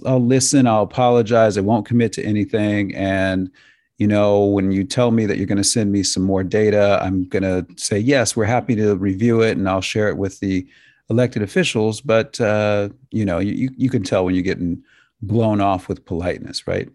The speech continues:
It's ridiculous. But then in the third one we got, and this will, I'm gonna give this, uh, representative some credit. Representative No-, Noble, his, uh, his chief of staff, she was amazing,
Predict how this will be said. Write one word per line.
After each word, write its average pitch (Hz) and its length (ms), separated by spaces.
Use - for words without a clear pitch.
It's - 140
ridiculous. - 680
But 131 80
then 202 120
in 220 100
the 185 80
third 135 640
one 85 560
we 101 140
got, 92 240
and 123 80
this 143 160
will, 127 220
I'm 139 100
gonna 143 120
give 120 320
this, - 420
uh, 95 420
representative 95 800
some 95 180
credit. 85 240
Representative 110 540
No-, 95 440
Noble, 95 400
his, 101 320
uh, 85 300
his 135 180
chief 110 280
of - 80
staff, 87 340
she - 180
was 82 320
amazing, 82 1080